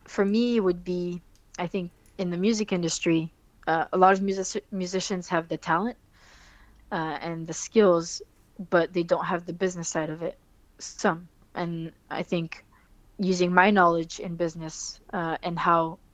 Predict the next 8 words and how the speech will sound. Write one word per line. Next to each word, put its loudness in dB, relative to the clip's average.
industries -4
work -2
and -6
providing 4
that -6
information -10
so -2
that 0